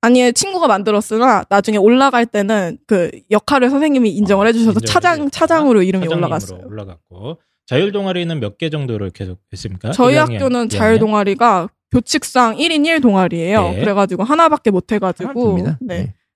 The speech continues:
Speaker 1: 어, 하나를 계속 팠죠.
Speaker 2: 어떤 걸 팠죠?
Speaker 1: 저 이 학년이랑 삼 학년 때는 그 신문 스크랩하는 그런 동아리를 만들었는데
Speaker 2: 신문 스크랩이요?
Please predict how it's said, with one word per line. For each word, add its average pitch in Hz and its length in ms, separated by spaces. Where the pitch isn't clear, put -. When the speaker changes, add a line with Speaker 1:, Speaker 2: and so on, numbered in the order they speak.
Speaker 1:
어, 214 60
하나를 285 460
계속 220 300
팠죠. - 360
Speaker 2:
어떤 147 240
걸 120 120
팠죠? - 340
Speaker 1:
저 214 180
이 240 140
학년이랑 277 600
삼 320 160
학년 302 280
때는 220 480
그 180 280
신문 330 300
스크랩하는 240 580
그런 180 380
동아리를 190 420
만들었는데 180 680
Speaker 2:
신문 185 220
스크랩이요? 101 520